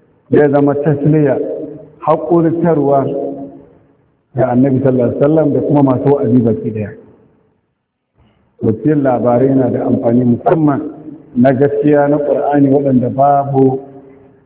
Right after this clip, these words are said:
kokwanto a cikin su. Shi sa Allah ce,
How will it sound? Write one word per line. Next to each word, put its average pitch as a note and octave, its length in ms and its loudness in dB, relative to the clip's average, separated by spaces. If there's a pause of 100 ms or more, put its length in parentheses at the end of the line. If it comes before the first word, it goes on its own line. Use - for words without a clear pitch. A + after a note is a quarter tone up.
(1040)
kokwanto C#3 760 2
a C#3+ 60 -2
cikin A#2+ 320 -2
su. - 260 -8
Shi C3+ 160 2
sa D3+ 100 2
Allah C3+ 240 2
ce, C3+ 200 2